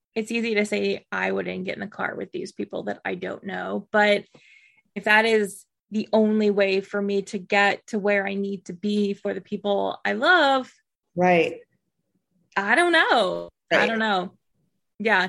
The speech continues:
Speaker 1: that's definitely, that's definitely a hard one. Um,
Speaker 2: Yeah.
Speaker 1: and, you know, right from the beginning of this book, you just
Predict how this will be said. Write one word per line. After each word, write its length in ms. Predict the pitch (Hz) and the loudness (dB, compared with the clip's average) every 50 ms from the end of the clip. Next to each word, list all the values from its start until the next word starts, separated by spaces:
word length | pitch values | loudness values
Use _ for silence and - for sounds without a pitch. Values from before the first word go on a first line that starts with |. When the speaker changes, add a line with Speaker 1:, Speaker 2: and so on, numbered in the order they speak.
| - - - | -2 -4 0
Speaker 1:
that's 240 | 208 214 220 214 - | 0 0 0 2 0
definitely, 460 | 233 233 233 - 233 226 226 214 202 | -2 -2 -2 -4 -6 -6 -6 -6 -4
that's 200 | 196 202 202 - | -4 -6 -6 -8
definitely 300 | - - 214 - 202 190 | -12 -16 -8 -6 -4 -2
a 60 | 208 | 0
hard 200 | 202 196 190 196 | 0 0 0 0
one. 240 | 180 156 139 185 214 - - - - - - - - - | -2 -4 -4 -6 -8 -12 -16 -18 -16 -16 -18 -10 0 2
Um, 480 | 240 233 226 214 208 202 185 170 - - _ - | 4 6 6 6 4 4 2 -2 -8 -14 _ -18
Speaker 2:
Yeah. 160 | 143 - - - _ _ _ _ _ _ _ _ - | -16 -16 -16 -18 _ _ _ _ _ _ _ _ 2
Speaker 1:
and, 440 | 254 247 247 247 247 233 226 - - _ _ _ | 4 6 6 6 4 2 0 -2 -6 _ _ _
you 140 | 214 214 240 | -6 -4 -2
know, 160 | 240 220 214 | 0 0 0
right 460 | 208 196 220 233 240 285 349 349 302 | 0 0 0 0 2 2 0 -2 -4
from 200 | - - 370 359 | -4 -4 -2 -2
the 80 | 349 311 | -2 -2
beginning 420 | 262 262 220 202 202 202 208 202 | -4 -4 -4 -2 -2 -2 -2 -2
of 120 | 202 190 185 | -2 -4 -4
this 140 | 190 190 - _ - | -6 -8 -10 _ -2
book, 340 | 196 190 196 196 190 - - _ _ | -2 0 0 -2 -4 -8 -16 _ _
you 920 | - 202 196 214 240 254 269 294 302 320 320 330 330 339 339 349 349 349 349 _ _ _ _ _ _ _ _ _ | -10 -6 -4 -2 -2 -2 -2 0 0 0 2 2 2 0 0 -2 -4 -6 -12 _ _ _ _ _ _ _ _ _
just 260 | - 233 220 - - | -6 -6 -6 -8 -12